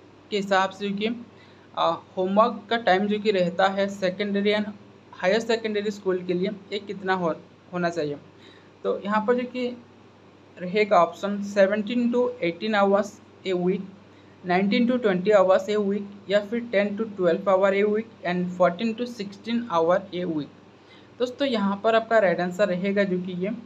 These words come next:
ten to twelve आवर a week,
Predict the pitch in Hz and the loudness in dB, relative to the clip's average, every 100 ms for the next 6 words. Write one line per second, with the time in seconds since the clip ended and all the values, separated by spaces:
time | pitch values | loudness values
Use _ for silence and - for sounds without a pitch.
0 | - - - - - - - - - - | -20 -20 -20 -20 -20 -20 -20 -20 -20 -20
1 | - - - - - - - - - - | -20 -20 -20 -20 -20 -20 -20 -20 -20 -20
2 | - - - 160 247 247 247 247 196 185 | -20 -20 -2 0 2 0 -2 -2 4 4
3 | 196 - 180 170 196 196 165 175 165 196 | 4 4 4 6 2 0 -2 0 2 0